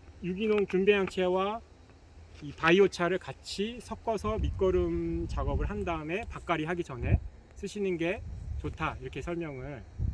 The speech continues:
드리는 겁니다. 예, 그렇고요. 이 유박 같은 경우에는 웃거름으로 주는 거지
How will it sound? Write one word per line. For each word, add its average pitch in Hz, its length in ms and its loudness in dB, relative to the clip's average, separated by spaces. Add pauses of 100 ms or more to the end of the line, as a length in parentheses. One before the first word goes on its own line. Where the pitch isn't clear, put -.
(540)
드리는 147 440 0
겁니다. - 340 -2 (240)
예, 110 160 -6 (360)
그렇고요. 202 520 4 (260)
이 196 200 -4
유박 220 260 2
같은 214 280 0
경우에는 185 520 2
웃거름으로 190 560 2
주는 151 260 -6
거지 143 380 -4